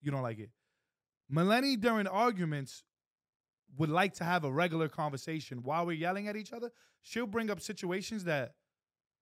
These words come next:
should be just a conversation. I don't wanna talk about that shit. We're, we're yelling at each other.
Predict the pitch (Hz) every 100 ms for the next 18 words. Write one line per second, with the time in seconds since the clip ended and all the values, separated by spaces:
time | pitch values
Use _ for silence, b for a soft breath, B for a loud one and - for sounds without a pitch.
0 | _ - - 220 202 175 208 208 208 214
1 | 202 226 220 240 247 _ _ _ - 294
2 | 349 320 208 185 180 175 175 175 175 226
3 | 214 247 - _ _ - 269 226 330 370
4 | 302 202 170 - 151 123